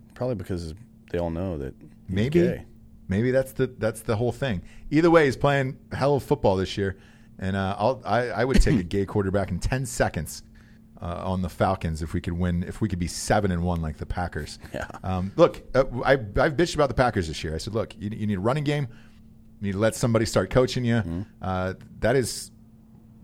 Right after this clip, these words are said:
Speaker 2: the week that I said that and went on that rant. That is exactly what they've done. And not only has Aaron Jones been on fire, that,
Speaker 1: Mm-hmm.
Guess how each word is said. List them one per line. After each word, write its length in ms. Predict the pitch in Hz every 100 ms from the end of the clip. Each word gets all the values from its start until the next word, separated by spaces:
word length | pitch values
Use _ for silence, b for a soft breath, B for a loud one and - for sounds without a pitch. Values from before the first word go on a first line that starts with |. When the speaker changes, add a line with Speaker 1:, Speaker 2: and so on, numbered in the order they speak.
| - -
Speaker 2:
the 160 | 101
week 280 | 101 156 240
that 120 | 220
I 140 | 214 175
said 240 | - 113
that 280 | - 107 - -
and 140 | 107
went 100 | 120
on 120 | 127
that 160 | 117 110
rant. 360 | 101 87 - - B B
That 80 | -
is 100 | 131
exactly 480 | 92 87 151 180 143
what 200 | 120 113
they've 220 | 110 95
done. 340 | 85 107 87 85 B B B
And 80 | 98
not 140 | 131 208
only 160 | 196
has 140 | 123 101
Aaron 280 | 139 151 117
Jones 280 | 104 127 113
been 100 | 98
on 80 | 90
fire, 320 | - 95 90
that, 100 | 92
Speaker 1:
Mm-hmm. 160 | 82